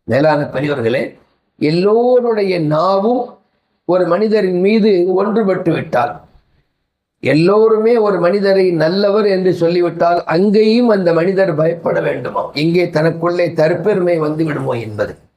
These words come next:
இமாம் மாலிக் இப்னு அனஸ் ரஹ்மத்துல்லாஹி அலைஹி, மதீனாவினுடைய தலை சிறந்த இமாம்,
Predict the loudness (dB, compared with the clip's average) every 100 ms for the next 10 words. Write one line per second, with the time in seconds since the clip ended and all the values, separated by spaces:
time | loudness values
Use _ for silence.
0 | _ _ _ -6 -2 0 0 0 0 0
1 | -2 -2 0 2 0 -2 0 -2 0 -2
2 | 0 0 2 0 0 -2 -2 -4 -6 -8
3 | -16 _ _ -16 -2 -2 0 0 2 0
4 | 0 -2 0 2 0 0 0 2 2 2
5 | 0 0 0 0 0 -2